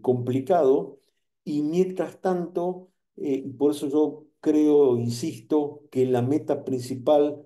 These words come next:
es la libertad inmediata y, y total de los secuestrados, porque corren peligro sus vidas. Cada minuto que pasa,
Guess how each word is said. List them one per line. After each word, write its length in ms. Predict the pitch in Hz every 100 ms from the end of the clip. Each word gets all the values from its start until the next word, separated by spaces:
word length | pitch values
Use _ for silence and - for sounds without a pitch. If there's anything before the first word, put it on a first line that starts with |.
| _
es 160 | 127 120
la 100 | 120
libertad 600 | 120 120 117 117 151 143
inmediata 640 | 131 120 117 127 147 143
y, 160 | 123 -
y 100 | 135
total 500 | - 127 123 147 147 143 - _ _ _ _ _ _ _ _ _ _
de 180 | - 165
los 140 | 143
secuestrados, 760 | 139 156 - 123 196 170 170 165
porque 340 | 156 143 151 -
corren 800 | - 175 180 170 165 165 160 -
peligro 840 | - 135 156 165 160 156 160 165 185 -
sus 280 | - - 151
vidas. 680 | 160 143 110 95 - - - _ _
Cada 520 | 170 180 175 170 160
minuto 840 | - 127 139 160 156 156 127 - -
que 80 |
pasa, 580 | 127 156 156 - 135 131